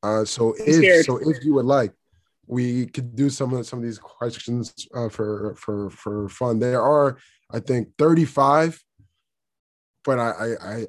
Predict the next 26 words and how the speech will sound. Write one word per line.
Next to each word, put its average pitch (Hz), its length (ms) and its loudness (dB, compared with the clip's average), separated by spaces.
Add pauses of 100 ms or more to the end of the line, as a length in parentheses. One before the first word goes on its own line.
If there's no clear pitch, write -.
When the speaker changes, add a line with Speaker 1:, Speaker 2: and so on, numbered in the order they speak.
Speaker 1:
I 131 60 -10
kinda 143 280 -2
wanna 135 220 0
Speaker 2:
Mm-hmm. 156 100 -2
Speaker 1:
see 131 120 -6
if 120 200 -12
we 127 220 -8
can 117 260 -8
reach 113 280 -6
a 98 80 -10
deeper 107 400 -4
level 101 420 -4
of, 98 100 -8
uh, 101 360 -6 (100)
of, 110 340 -4
of, 95 280 -8
of 123 100 -6
Hawa 101 340 -4 (140)
that, - 240 -6
that 90 100 -10
we 95 80 -12
haven't, 98 320 -12
uh, - 140 -18 (480)
gotten, 117 360 -2
gotten 113 260 -2
yet. 90 160 -12